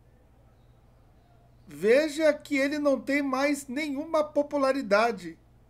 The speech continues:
Os vídeos dele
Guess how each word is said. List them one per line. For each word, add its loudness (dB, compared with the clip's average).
Os -4
vídeos 0
dele 6